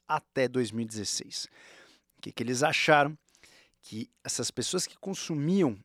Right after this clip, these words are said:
adoçantes artificiais tinham maior, maior risco de câncer pancreático, né, principalmente em homens e mulheres, né, nos dois. E esses estudos, então, sugeriram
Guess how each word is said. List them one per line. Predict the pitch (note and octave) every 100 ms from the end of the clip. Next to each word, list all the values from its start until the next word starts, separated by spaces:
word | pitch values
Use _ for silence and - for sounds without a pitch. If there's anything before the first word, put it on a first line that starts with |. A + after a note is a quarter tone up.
| _
adoçantes | - A#2+ C3 - C#3 C3 B2
artificiais | - - D#3 - D3+ C#3 -
tinham | -
maior, | C#3 C3 C#3+
maior | C3+ C3+ D3
risco | C#3 - C#3+
de | C#3
câncer | - D3 - D3+ -
pancreático, | E3 F#3+ - C#3+ C3+ F3 - - - _ _ - - - - -
né, | G#2 G#2+
principalmente | C#3 F3 - C#3 C3 D#3 D#3 C3+
em | A#2+
homens | B2+ D#3 - -
e | F#3+ A3+
mulheres, | G3 B2+ A#2 A#2+ - - - _
né, | B2 A#2+
nos | C#3 C3+
dois. | C3+ D#3 A#2 - - - _ - - - _
E | -
esses | C#3 G3+ F#3+
estudos, | F3 - G#3 G3+ G3
então, | A3 G3+ D#3+ E3+
sugeriram | - F3 F#3 C#3+ C#3+ F3+